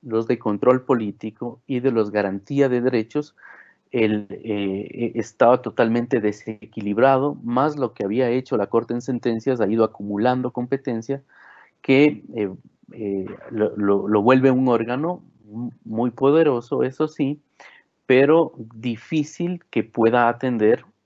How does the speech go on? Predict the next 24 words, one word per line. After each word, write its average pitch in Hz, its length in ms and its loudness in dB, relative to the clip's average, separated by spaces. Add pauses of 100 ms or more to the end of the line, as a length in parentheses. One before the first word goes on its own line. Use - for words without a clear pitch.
(200)
todas 120 480 0
las 104 240 -6
garantías 101 500 0
a 107 60 2
las 98 160 0
que - 100 -20
se - 140 -4
había 101 320 0 (300)
comprometido, 117 720 -2 (140)
tanto 117 340 -2
las 117 160 -2
que 113 100 -6
resguardan 113 640 2
la 131 140 -4
Constitución 147 800 -8
como 123 200 -4
la 95 160 -2
que - 180 -10 (380)
resguardan 104 640 0
los 101 160 -4
derechos 98 400 -8
de 92 60 -8
las - 140 -12
personas. - 600 -18